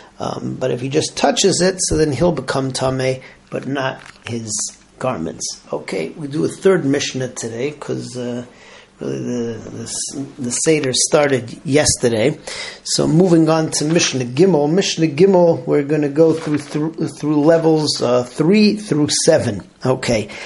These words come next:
level three Tuma, which again is put, put into, um,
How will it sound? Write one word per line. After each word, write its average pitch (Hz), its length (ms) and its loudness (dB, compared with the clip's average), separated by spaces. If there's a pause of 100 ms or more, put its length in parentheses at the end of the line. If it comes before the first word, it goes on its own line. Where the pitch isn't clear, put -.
(220)
level 190 280 6
three 180 460 2
Tuma, 127 540 0
which 139 260 -2
again 139 500 2 (380)
is 135 400 -2 (120)
put, - 480 0
put 180 160 2
into, 135 540 2 (1000)
um, 123 400 0